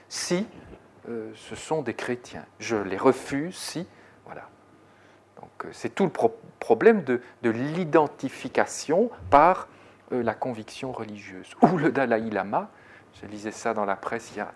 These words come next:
trois semaines, « Le monde irait peut-être mieux sans religion. » Voilà.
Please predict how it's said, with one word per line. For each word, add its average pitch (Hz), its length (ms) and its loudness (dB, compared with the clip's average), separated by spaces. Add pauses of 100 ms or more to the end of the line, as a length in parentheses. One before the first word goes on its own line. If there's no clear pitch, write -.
trois - 180 -8
semaines, « 135 340 -8
Le 131 100 0
monde 151 240 2
irait 131 180 0
peut-être 117 460 -2
mieux 131 240 -4
sans 113 240 -2
religion. » 107 580 -10 (920)
Voilà. 95 240 -10